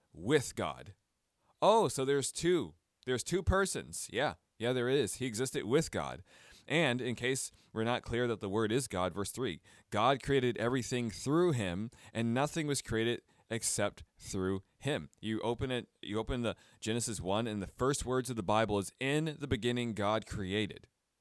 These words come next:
And John tells us Jesus was there creating too.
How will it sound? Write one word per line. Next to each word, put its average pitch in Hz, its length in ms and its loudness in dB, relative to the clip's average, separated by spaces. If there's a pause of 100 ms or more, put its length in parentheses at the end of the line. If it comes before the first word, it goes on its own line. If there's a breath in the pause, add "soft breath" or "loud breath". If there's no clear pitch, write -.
(680 soft breath)
And 95 240 -6
John 135 420 4
tells 98 300 0
us 90 320 -2 (260 soft breath)
Jesus 131 460 0
was 104 140 -4
there 95 200 -2
creating 95 380 -2
too. 80 300 -6